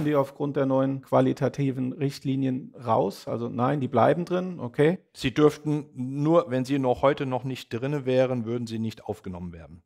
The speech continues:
Speaker 1: Okay. Und jetzt, ähm, die zweite Frage, beziehungsweise sind eigentlich zwei weitere Fragen. Gibt es eine Beschränkung zur Neuaufnahme eines Unternehmens in Form von zum Beispiel Branchen? Also wird das in Zukunft gewichtet, dass nicht eine Branche eine große,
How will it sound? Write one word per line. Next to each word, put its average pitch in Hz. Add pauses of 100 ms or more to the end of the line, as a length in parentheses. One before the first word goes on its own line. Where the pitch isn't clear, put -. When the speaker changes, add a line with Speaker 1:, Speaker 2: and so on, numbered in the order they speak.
Speaker 1:
Okay. 131 (540)
Und 143
jetzt, 156
ähm, 151
die 143
zweite 165
Frage, 160
beziehungsweise 139
sind 151
eigentlich 131
zwei 143
weitere 120
Fragen. 139 (380)
Gibt 190
es 175
eine 135
Beschränkung 165
zur -
Neuaufnahme 185
eines 180
Unternehmens 165
in 143
Form 135
von 131
zum 135
Beispiel 127
Branchen? 165 (300)
Also 131
wird 147
das 147
in 135
Zukunft -
gewichtet, 175
dass 135
nicht -
eine 131
Branche 135
eine 131
große, 127